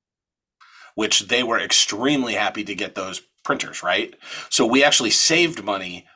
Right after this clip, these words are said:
by buying them, and then rather than cart them all the way back to where the client was in New York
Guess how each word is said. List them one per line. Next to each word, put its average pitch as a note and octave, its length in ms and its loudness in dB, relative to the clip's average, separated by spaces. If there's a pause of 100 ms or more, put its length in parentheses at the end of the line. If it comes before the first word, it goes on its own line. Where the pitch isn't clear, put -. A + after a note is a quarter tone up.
by G2+ 160 4
buying G#2+ 560 2
them, D2+ 380 -8 (500)
and A#2 240 0
then B2 300 4
rather A2 260 2
than G2+ 200 -6
cart G#2+ 260 -2
them G2+ 160 -6
all G2+ 180 0
the G2 80 -6
way G2 140 -6
back F#2 240 0
to G2 100 -12
where F#2 140 -10
the F2+ 60 -10
client F#2+ 320 -6
was F#2 200 -10
in F2+ 80 -14
New F2+ 80 -12
York F2 320 -8